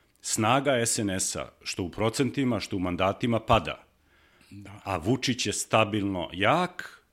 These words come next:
Speaker 1: šta više, na prošlim predsjedničkim izborima, poslednjim, uzeo je više glasova nego na prvim. Šta je tajna u tom, e, raskoraku, čak i u momentu kada je Vučić bio predsjednik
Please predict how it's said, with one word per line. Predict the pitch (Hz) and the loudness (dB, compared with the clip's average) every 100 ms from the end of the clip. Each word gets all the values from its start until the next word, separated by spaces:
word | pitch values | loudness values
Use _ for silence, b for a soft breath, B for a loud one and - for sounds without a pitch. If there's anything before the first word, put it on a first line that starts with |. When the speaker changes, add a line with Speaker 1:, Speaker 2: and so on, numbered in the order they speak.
| _ _ _ - | _ _ _ -10
Speaker 1:
šta | - 131 | -2 0
više, | 117 147 - 151 123 - _ | 2 2 2 2 0 -6 _
na | 107 101 | -6 -6
prošlim | - - 120 156 - 180 151 | -8 -10 2 2 2 0 0
predsjedničkim | 139 143 143 135 139 135 127 | 0 -2 0 -4 -4 -2 -2
izborima, | 120 131 127 123 113 - | -2 -4 -2 -2 -4 -4
poslednjim, | 95 - 143 147 147 127 | -6 -2 0 2 0 0
uzeo | 131 131 127 | -2 2 2
je | 113 | 2
više | 107 120 - 113 101 | 2 0 -2 -4 -4
glasova | 107 107 120 104 98 - 92 | -4 -4 -2 -2 -2 -4 -6
nego | 92 87 98 87 B B B | -6 -4 -4 -4 B B B
na | 90 | -4
prvim. | 110 78 69 _ b b b b b b _ - | -2 -4 -6 _ b b b b b b _ -8
Šta | - 165 | 4 6
je | 151 - | 6 6
tajna | 123 113 98 85 - _ _ _ | 6 6 2 -4 -8 _ _ _
u | 120 | -12
tom, | - 127 113 80 - - - | 0 2 2 -2 -12 -20 -8
e, | 98 90 - - 82 - - | -6 -6 -8 -16 -20 -20 -8
raskoraku, | 110 147 - 175 156 151 139 123 - | 0 2 2 4 4 2 -2 -2 -2
čak | - 180 180 | 4 4 6
i | 156 | 2
u | 123 | 4
momentu | 117 190 208 - 139 | 4 4 2 0 0
kada | 131 123 | 2 4
je | 113 | 4
Vučić | 113 - 90 | 2 0 -2
bio | 98 98 | 0 0
predsjednik | - 90 - 87 82 - - | 0 -4 -4 -6 -6 -10 -20